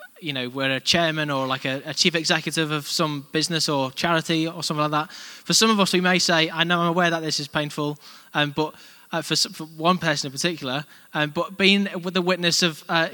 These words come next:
the birth of your child or your grandchild, what a privileged position that might be. That might, you might say, "That's the best position." Some of us may say,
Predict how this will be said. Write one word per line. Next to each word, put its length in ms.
the 60
birth 200
of 80
your 120
child 400
or 60
your 140
grandchild, 580
what 100
a 60
privileged 400
position 320
that 160
might 200
be. 140
That 180
might, 160
you 120
might 120
say, 80
"That's 180
the 80
best 200
position." 240
Some 220
of 100
us 140
may 100
say, 400